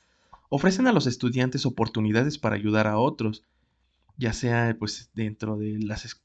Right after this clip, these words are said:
de la escuela, las vacaciones, en su entorno o en el extranjero.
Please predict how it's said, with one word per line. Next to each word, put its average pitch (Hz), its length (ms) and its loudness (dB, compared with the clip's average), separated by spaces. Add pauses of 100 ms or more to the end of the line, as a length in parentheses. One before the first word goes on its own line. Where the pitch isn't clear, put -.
de 110 140 -6
la 104 80 -6
escuela, 113 840 2
las 107 220 -8
vacaciones, 110 1040 -2 (600)
en 110 420 0
su - 100 -8
entorno 120 600 2
o 110 100 0
en 104 100 -2
el 101 120 -6
extranjero. 117 840 -4